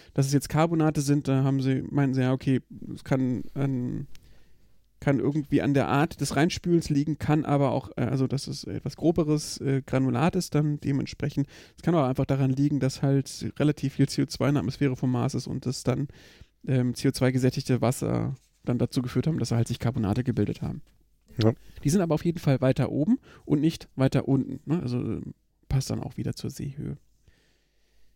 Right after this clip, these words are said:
Speaker 1: Genau, und das passt dann auch, äh, letztendlich zu deren, äh, ja, geologischen,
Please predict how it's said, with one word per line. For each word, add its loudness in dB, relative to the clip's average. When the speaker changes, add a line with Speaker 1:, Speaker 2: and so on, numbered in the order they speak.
Speaker 1:
Genau, 2
und -4
das 2
passt 0
dann -2
auch, -2
äh, -4
letztendlich 0
zu -2
deren, 0
äh, -10
ja, 0
geologischen, 0